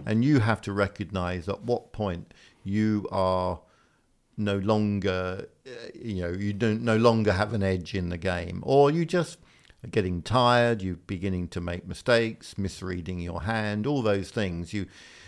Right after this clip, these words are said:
you, you have to know yourself, and, uh, and I think, um, that's, that's the most important thing. The other, the only, the other thing I was just gonna say is I think poker, of all the games I've played,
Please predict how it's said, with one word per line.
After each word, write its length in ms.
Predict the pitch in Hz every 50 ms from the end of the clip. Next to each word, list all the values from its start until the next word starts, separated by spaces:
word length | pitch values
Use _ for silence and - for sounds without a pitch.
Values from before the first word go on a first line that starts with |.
| 92 95 92 -
you, 220 | - 120 120 120
you 260 | - 120 120 117 117
have 160 | 117 131 131
to 80 | - 123
know 220 | 120 123 120 117
yourself, 680 | 113 110 95 90 87 85 - - 95 82 87 87 - - -
and, 160 | 110 107 107
uh, 300 | - - - 101 101 98
and 160 | 101 104 98 98
I 140 | 98 95
think, 580 | 92 - - 104 92 92 - - - - - -
um, 400 | 101 92 90 92 92 92 92 87 - - - - - - - - -
that's, 360 | - 107 113 113 - - - - -
that's 300 | 123 120 - - - -
the 100 | - 98
most 300 | 95 98 101 92 - -
important 560 | 92 90 - 101 98 95 - 98 95 80 -
thing. 240 | - 85 85 85 85 - - - - - - - - - - - _ _ _ _ _ - 95
The 100 | 95 117
other, 180 | 135 147 156 143
the 160 | - 139 127 135
only, 200 | 143 135 123 110
the 200 | - - 117 117
other 200 | 123 131 127 95
thing 140 | 90 90
I 80 | 92 92
was 180 | 92 87 82 80
just 240 | - 92 - -
gonna 220 | - 95 90 95 95
say 260 | - - 98 98 90
is 160 | 87 87 87
I 120 | - - 95
think 260 | - 107 101 - - - _
poker, 400 | - 135 127 127 - - - 92 92
of 100 | 90 110
all 160 | 123 127 123
the 100 | 120 110
games 460 | 101 110 101 98 95 92 90 87 80
I've 260 | 85 87 85 82 -
played, 440 | - 92 - - - - - -